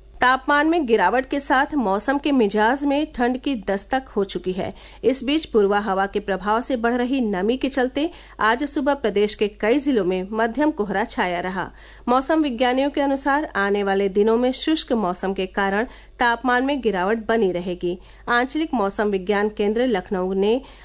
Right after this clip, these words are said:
अनुमान जताया है कि अगले पाँच दिनों तक राज्य के अलग-अलग हिस्सों में सुबह के समय कोहरा और धुंध छाया रहेगा।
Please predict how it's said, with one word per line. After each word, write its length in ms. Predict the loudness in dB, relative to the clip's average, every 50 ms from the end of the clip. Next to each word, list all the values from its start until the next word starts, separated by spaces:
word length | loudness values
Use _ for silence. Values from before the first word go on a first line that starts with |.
| -8 -2
अनुमान 380 | 0 2 2 2 2 0 0
जताया 400 | -2 -4 -4 -4 -2 -2 0 0
है 160 | 0 0 -2
कि 180 | -2 -2 -4 -4
अगले 380 | -4 -4 -4 -2 0 0 -2 -2
पाँच 400 | -4 -4 -4 -4 -4 -2 -2 -2
दिनों 340 | 0 0 2 2 2 2
तक 220 | 0 -2 -6 -8 -8 -10 -16 -20 -16 -6 0
राज्य 300 | 2 2 2 2 -2 -4
के 160 | -2 -2 -2
अलग-अलग 560 | -2 0 0 2 2 2 2 0 0 0 -2 -2
हिस्सों 360 | -2 -4 -2 -2 0 0 2
में 200 | 2 0 0 -2
सुबह 400 | -4 -4 -2 0 0 0 0 -2
के 160 | -2 -4 -4
समय 340 | -4 -2 -2 0 0 0 -2
कोहरा 460 | -2 -2 -2 0 0 0 -2 -2 -2
और 440 | -2 -4 -4 -4 -4 -4 -6 -8 -4
धुंध 380 | -2 0 0 0 0 -4 -6 -6
छाया 320 | -6 -6 -4 -4 -4 -4
रहेगा। 500 | -4 -4 -6 -6 -4 -2 -4 -4 -4 -6